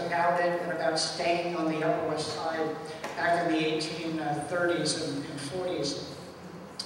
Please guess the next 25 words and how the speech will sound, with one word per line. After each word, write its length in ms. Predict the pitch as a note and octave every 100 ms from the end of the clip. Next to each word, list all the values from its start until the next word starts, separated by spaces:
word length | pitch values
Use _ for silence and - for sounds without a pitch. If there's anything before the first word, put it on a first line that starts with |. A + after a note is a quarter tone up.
| - F3
But 100 | F#3
I 100 | G3+
wanted 220 | A3 B3+
to 60 | A#3+
call 180 | A#3+
your 120 | G#3+ G#3+
attention 600 | - G#3 - - - -
to 200 | F#3+ F3+ E3+ F3 F3 - - - E3+
what 200 | G#3+ -
would 140 | -
become 340 | - - - E3+
Strauss 720 | E3+ - F#3+ F#3+ - - -
Park, 300 | - - - - -
which 140 | - -
is 120 | E3
right 200 | E3+ E3+ E3+ -
here. 260 | - - - - - - - - - - - - - - - -
So 180 | E3+
let's 560 | F#3+ A3 - - - - -
zoom 340 | - - G#3 G#3
in 140 | G3
on 240 | F3 F3 E3+
that. 340 | E3+ E3 - - - -
Oh, 160 | F3 D3
wait. 140 | D3+